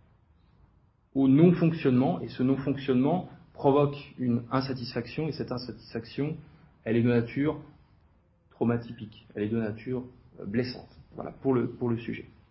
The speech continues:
Donc qu'est-ce, qu'est-ce que le trauma ?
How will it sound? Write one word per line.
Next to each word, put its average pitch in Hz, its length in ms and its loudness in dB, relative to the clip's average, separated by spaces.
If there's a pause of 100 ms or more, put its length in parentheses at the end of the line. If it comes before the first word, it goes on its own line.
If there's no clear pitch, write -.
(360)
Donc 139 220 6
qu'est-ce, 208 220 2 (480)
qu'est-ce 180 200 6
que 160 100 4
le 143 180 6
trauma ? 160 640 4